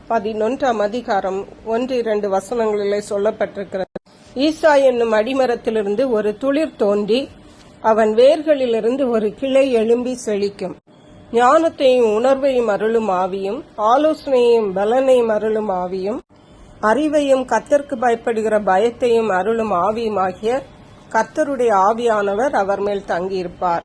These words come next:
இங்கே இயேசு கிறிஸ்துவின் பிறப்பை பற்றி ஏசாயா தீர்க்கதரிசி சொல்லியிருக்கிறார். தாவீதின் வம்சத்திலே, ஈசா என்றால் தாவீதின் அப்பா, தகப்பன். "ஈசாயின் அடிமரத்திலிருந்து ஒரு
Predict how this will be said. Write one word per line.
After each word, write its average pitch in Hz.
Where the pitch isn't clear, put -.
இங்கே 247
இயேசு 294
கிறிஸ்துவின் 220
பிறப்பை 247
பற்றி 269
ஏசாயா 233
தீர்க்கதரிசி 214
சொல்லியிருக்கிறார். 196
தாவீதின் 208
வம்சத்திலே, 196
ஈசா 254
என்றால் 208
தாவீதின் 220
அப்பா, 180
தகப்பன். 214
"ஈசாயின் 240
அடிமரத்திலிருந்து 240
ஒரு 214